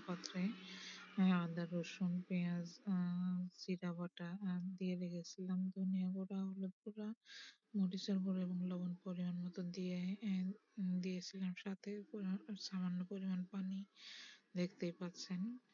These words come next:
মশলাটা, আহ, কষানো হয়ে এসেছে প্রায়। এবার তাতে আমি নোটে শাকগুলো, আহ, উম, দিয়ে দিলাম।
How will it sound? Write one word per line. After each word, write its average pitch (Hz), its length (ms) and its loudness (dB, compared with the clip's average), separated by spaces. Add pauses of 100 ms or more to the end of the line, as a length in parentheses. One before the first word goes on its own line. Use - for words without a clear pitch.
(440)
মশলাটা, 180 680 2
আহ, 185 540 2 (140)
কষানো 180 540 -2
হয়ে 175 300 -2
এসেছে 165 540 -10 (100)
প্রায়। 180 180 -6
এবার 190 280 -2 (100)
তাতে 185 320 -8
আমি 185 360 -2 (680)
নোটে 180 220 0
শাকগুলো, 175 580 -2
আহ, 190 800 2 (180)
উম, 180 340 4
দিয়ে 180 180 2
দিলাম। 180 540 -2